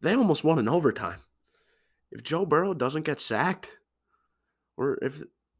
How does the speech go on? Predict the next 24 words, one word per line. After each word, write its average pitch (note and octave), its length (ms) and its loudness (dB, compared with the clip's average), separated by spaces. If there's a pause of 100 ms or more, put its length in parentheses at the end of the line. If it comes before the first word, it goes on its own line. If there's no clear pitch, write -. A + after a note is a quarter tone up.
(640)
if C3 140 -4
they D#3 120 4
didn't D3 300 0
run A2+ 160 0
the D3+ 80 0
ball D3 160 0
two - 200 -6
times C#3 300 -2
before A#2+ 360 0
that, A#2+ 340 -2
because A2 240 -8
their, G#2 220 -4 (360)
their G#2 100 -10
passing A2 420 -4
game F2+ 120 -8
was E2 120 -12 (100)
electric F2+ 680 -10
at D#2+ 160 -8
that D2+ 160 -12
point, F2+ 280 -8 (3000)
they E3 120 0
win F#3+ 360 4 (840)
in D#3 120 0
overtime. E3+ 640 0